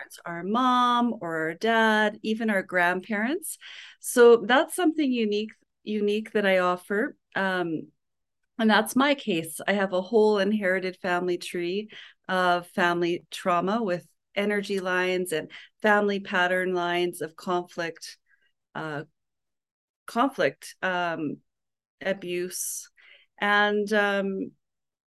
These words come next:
and it manifested at one point in my own family, in my own marriage. So I'm really, truly the heroine of my own family, as that, that is on, washed down the river now. And I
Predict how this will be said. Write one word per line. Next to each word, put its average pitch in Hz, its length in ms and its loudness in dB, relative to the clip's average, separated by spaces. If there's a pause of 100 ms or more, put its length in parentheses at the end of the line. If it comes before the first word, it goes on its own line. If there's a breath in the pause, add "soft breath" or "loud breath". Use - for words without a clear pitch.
(220)
and 214 160 0
it 190 180 4
manifested 240 920 4
at 175 200 2
one 208 260 0
point 202 360 2
in 185 100 -2
my 175 320 0
own 226 400 0
family, 190 560 0
in 190 100 -2
my 185 180 0
own 185 320 -2
marriage. 160 400 0
So 208 140 0
I'm 202 180 2
really, 277 280 0
truly 247 320 -4
the 220 120 4
heroine 208 440 0
of 196 180 -6
my 180 300 -4 (360 loud breath)
own 202 220 0
family, 196 480 2
as 175 140 -4
that, 175 240 0 (180)
that 185 200 -2
is 190 160 -4
on, 170 280 -6 (140)
washed 175 420 -6
down 185 220 -4
the 180 80 -6
river 180 280 -4
now. 208 440 -2 (460 loud breath)
And 180 540 2 (380)
I 175 360 0